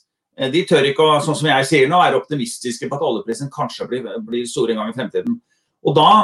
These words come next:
på dagens oljepris, så er det ikke lønnsomt å sette i gang noen nye prosjekter. Og det gjør at du egentlig fryser ned hele aktiviteten, som rammer både oljeselskapene på lang sikt og staten, men også rammer, eh, leverandørindustrien.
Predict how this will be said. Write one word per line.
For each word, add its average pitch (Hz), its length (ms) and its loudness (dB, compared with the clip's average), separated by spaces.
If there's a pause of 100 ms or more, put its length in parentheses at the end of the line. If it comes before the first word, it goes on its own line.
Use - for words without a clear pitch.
(260)
på 170 160 -2
dagens 160 320 2
oljepris, 175 460 2 (500)
så - 160 0
er 165 100 0
det 175 120 -6
ikke 180 180 2
lønnsomt 175 560 0
å 123 100 -4
sette - 380 -8
i 110 60 -2
gang 151 180 -4
noen 131 220 -6
nye 120 100 -4
prosjekter. 131 480 -6 (560)
Og 147 80 -6
det 165 240 2
gjør 214 320 2
at 151 160 -4
du 165 160 -6
egentlig 139 240 -8
fryser 120 560 -8
ned 135 240 -4
hele 127 160 0
aktiviteten, 131 800 -4 (180)
som 156 300 0
rammer 143 480 2
både 135 480 2
oljeselskapene 127 640 -4
på 160 100 -2
lang 135 220 -2
sikt - 400 -8
og 135 320 -2
staten, 165 540 -2 (260)
men 165 140 -6 (100)
også 151 320 -4 (400)
rammer, 131 560 0
eh, 135 240 -2
leverandørindustrien. 117 960 -4